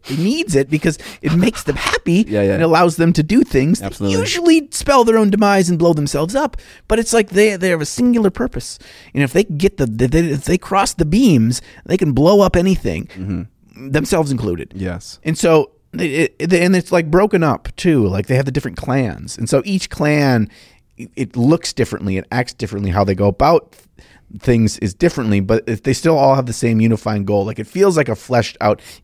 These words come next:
Speaker 1: interesting idea, and I, I love that it's like there's distinction within the army and, and how that they, they're willing to kind of work together as long as it's both gets their precious at the end of the day.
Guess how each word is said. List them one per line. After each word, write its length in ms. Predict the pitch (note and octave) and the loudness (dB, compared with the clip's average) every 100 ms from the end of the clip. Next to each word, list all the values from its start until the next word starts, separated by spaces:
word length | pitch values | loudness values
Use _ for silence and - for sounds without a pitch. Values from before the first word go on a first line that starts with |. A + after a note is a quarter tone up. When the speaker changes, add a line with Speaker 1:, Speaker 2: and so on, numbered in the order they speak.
| - | -6
Speaker 1:
interesting 640 | D#3+ F#3+ E3 - - B2 A#2+ | -4 -2 -2 -4 -2 0 0
idea, 600 | G#2 G#2 G2 G2 D#2 - G2+ | -2 -4 -4 -4 -4 -8 -6
and 100 | G#2 | -4
I, 80 | G2+ F#2+ - - - | -4 -6 -16 -16 -2
I 100 | A2 | 2
love 500 | G#2+ C#3 E3 D3 B2+ | 4 4 2 0 2
that 240 | B2 A#2 | 2 4
it's 180 | G#2 - | 0 0
like 260 | G2+ F#2+ - - - | 0 0 -4 -20 -8
there's 180 | G#2 G#2 | -2 -2
distinction 1000 | G2+ G#2+ - - E3+ - - G#2 G2 F#2 _ _ | 0 -2 0 0 0 0 -2 0 0 -4 _ _
within 720 | G#2+ G2+ - C3 D3 E3 D#3 | -4 -4 -4 0 0 0 -2
the 140 | C3 - | -2 -2
army 540 | A2+ G#2+ G#2 F#2+ F#2+ - _ _ _ _ _ _ _ _ - - | 0 2 2 0 -4 -8 _ _ _ _ _ _ _ _ -18 -4
and, 320 | G2 G2 - - | 0 0 -2 -6
and 140 | G2+ | -4
how 240 | F#2 A#2+ A#2+ | 0 2 4
that 160 | A2 G2 | 2 0
they, 160 | G2+ - - - | -2 -4 -20 -18
they're 420 | - F#4+ E4+ D#4+ | -14 -8 -6 -2
willing 400 | A#3+ E3+ E3 C3 | 2 2 4 2
to 100 | A#2 | -2
kind 300 | - C#3+ C3+ | -2 0 2
of 100 | G2+ | 0
work 180 | F2+ - | -2 -6
together 360 | F2 F2+ G2 | -6 -4 -4
as 100 | B2+ | -4
long 200 | F#3+ D#4+ C4+ | -4 -2 -2
as 100 | A#3+ | -2
it's 160 | F3 | -6
both 340 | E3 E3+ D3 - | 0 0 0 -4
gets 200 | D3 - | -12 -8
their 140 | F#2+ | -10
precious 400 | - - - - | -8 -10 -10 -12
at 80 | - | -10
the 100 | A2 | -6
end 100 | G2+ | -6
of 80 | - | -8
the 60 | C2+ | -12
day. 280 | F2 - | -12 -12